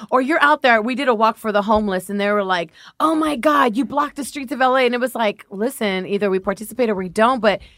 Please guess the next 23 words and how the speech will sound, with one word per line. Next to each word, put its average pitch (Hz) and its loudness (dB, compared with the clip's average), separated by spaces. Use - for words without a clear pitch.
I 214 6
do, 233 -2
I 208 2
do 240 -2
community 240 0
events 226 0
every 214 0
freaking 226 -6
month. 214 0
What 214 -2
are 240 -2
you 226 -2
doing? 156 -4
You 202 2
know, 208 4
I, 302 0
it's 208 -2
just 226 -2
people 302 0
always 277 4
rely 220 2
on 190 0
you. 160 -4